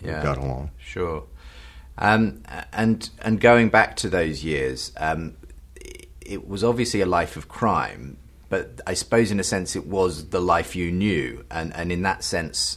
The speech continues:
Speaker 1: um, you, there were, there were good times and bad times, uh, I, and even a sense of camaraderie, I'm sure, among the, the, the crew that you mixed with at the time.
Speaker 2: Well, it's what I miss the most about the life is this co-, camaraderie among, among the men. It was very
Speaker 1: Mm.
Speaker 2: powerful, you know, and I still, in a sense, uh,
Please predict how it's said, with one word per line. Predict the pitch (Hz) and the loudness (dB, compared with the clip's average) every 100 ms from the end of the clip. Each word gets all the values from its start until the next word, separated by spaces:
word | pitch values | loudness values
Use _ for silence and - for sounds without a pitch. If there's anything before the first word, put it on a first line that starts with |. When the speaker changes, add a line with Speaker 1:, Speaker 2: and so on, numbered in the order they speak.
| - | -6
Speaker 1:
um, | 82 82 80 78 - - - - | -4 -4 -6 -10 -16 -20 -20 -16
you, | 82 92 - | -6 -4 0
there | 95 92 | 2 4
were, | 87 76 - - | 4 4 0 -2
there | 90 | 0
were | 85 | 0
good | - 104 - | 0 -2 2
times | 92 87 82 | 0 2 -2
and | 78 | 2
bad | 101 95 | 2 2
times, | - 76 71 78 - | 0 0 0 -4 -8
uh, | - - | -8 -6
I, | 101 - | -6 -4
and | 104 | 0
even | 135 120 | 0 2
a | 98 | 0
sense | - 101 - | 2 0 -2
of | - | -2
camaraderie, | 101 92 98 107 - 73 | 0 4 6 4 4 -2
I'm | 71 | -4
sure, | - 71 | -4 -4
among | 73 78 76 | -2 -4 -6
the, | 73 71 71 - | -6 -8 -12 -14
the, | 76 - | -14 -10
the | - - - - - | -10 -10 -14 -20 -20
crew | - 90 76 | -6 -4 -4
that | 69 | -4
you | 76 | -6
mixed | 76 - 71 | -6 -8 -12
with | 64 - - | -12 -14 -14
at | - | -12
the | 80 | -12
time. | - 78 - - - | -10 -12 -12 -10 6
Speaker 2:
Well, | 127 | 8
it's | 117 | 10
what | 117 | 10
I | 110 | 10
miss | 107 107 - | 10 8 6
the | 87 | 6
most | 95 101 - | 6 4 0
about | 65 69 67 | -2 -2 0
the | 73 | 0
life | 76 78 - | 0 -2 -4
is | 76 78 | -4 -2
this | 78 - | -4 -4
co-, | - 85 90 - | -2 0 0 -2
camaraderie | - 90 85 90 90 82 76 | 0 2 4 4 4 4 4
among, | 78 80 78 - | 4 2 0 -2
among | 78 80 71 | -2 0 0
the | |
men. | 80 101 95 | 2 4 4
It | 78 | 4
was | 80 | 2
very | 92 82 | 2 2
Speaker 1:
Mm. | 80 | 2
Speaker 2:
powerful, | 87 95 95 - 52 57 | 4 4 4 -2 -6 -4
you | 73 | -2
know, | 73 | -2
and | 76 | 0
I | 78 | 2
still, | 90 - 98 92 | 2 2 4 4
in | 78 | 2
a | 73 | -2
sense, | - - 87 80 78 | -2 2 0 0 0
uh, | 71 | -2